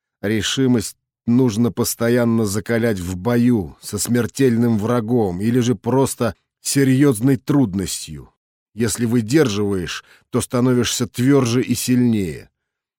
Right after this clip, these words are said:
Если в страхе отступаешь, даёшь слабину,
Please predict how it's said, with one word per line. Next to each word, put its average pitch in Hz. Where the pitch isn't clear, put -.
Если 110
в 104
страхе 127
отступаешь, 113
даёшь 110
слабину, 120